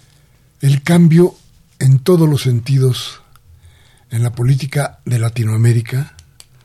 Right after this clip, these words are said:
porque, porque es su especialidad, porque ha podido descubrir muchísimas cosas, porque es un hombre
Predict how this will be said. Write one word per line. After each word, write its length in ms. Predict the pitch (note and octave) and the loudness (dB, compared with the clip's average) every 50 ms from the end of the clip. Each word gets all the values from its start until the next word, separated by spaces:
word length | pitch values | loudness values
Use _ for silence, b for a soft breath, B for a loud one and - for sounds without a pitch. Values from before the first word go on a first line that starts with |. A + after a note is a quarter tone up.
| b b b b b b b b b b | b b b b b b b b b b
porque, 720 | - D3 C#3+ C#3+ C#3 A#2+ - - D3 C#3+ C#3+ C#3+ C#3+ - _ _ _ _ - - _ - - _ _ _ _ _ - _ _ _ _ _ _ _ _ _ _ - - - - _ | -4 -2 0 2 2 0 -2 -2 0 2 2 2 0 -4 _ _ _ _ -20 -20 _ -20 -20 _ _ _ _ _ -20 _ _ _ _ _ _ _ _ _ _ -20 -20 -20 -18 _
porque 280 | - D3 C#3+ - - F#3+ | -8 -8 -4 -2 -2 -2
es 60 | - | 0
su 100 | - F#3 | 0 -2
especialidad, 680 | C#3 - - C3 - - F#2+ F2+ F#2+ F2 E2 E2 - - - _ - - - - - - - - - b b b b b b b b b b b b b b | -2 0 -2 -2 -2 -2 -6 -6 -6 -8 -8 -10 -10 -12 -18 _ -18 -18 -18 -18 -20 -20 -20 -20 -20 b b b b b b b b b b b b b b
porque 280 | - D#3+ - - - | -2 -2 0 2 0
ha 60 | G3 | 2
podido 560 | E3 G3 F#3+ F#3+ F#3+ F#3 F#3+ G3 F#3+ G3 G#3+ - | 4 4 4 6 6 6 6 6 6 4 2 0
descubrir 580 | G3 F3+ D#3 D3+ - - - D3 C#3 D#3 F3+ F3 | 0 0 0 0 0 0 0 2 4 6 6 8
muchísimas 720 | D#3 D#3 D#3 - - - A3 F3+ - F3 D#3+ D3+ C#3 - | 8 8 6 6 4 0 -2 0 0 2 2 2 2 0
cosas, 680 | - - D#3 C#3 B2+ - - D3+ B2 - - - - _ _ _ B B B B B B B B B B | -2 -2 -2 -2 -2 -2 -6 -12 -16 -16 -18 -20 -20 _ _ _ B B B B B B B B B B
porque 280 | B - - D#3 - A3+ | B 0 0 2 2 0
es 100 | - - | 0 2
un 160 | A3+ G#3 G3 | 4 4 6
hombre 500 | G3 F#3+ F#3 F3+ F3+ G3 G3+ G3+ G3 E3+ | 6 6 6 6 6 4 4 2 0 -6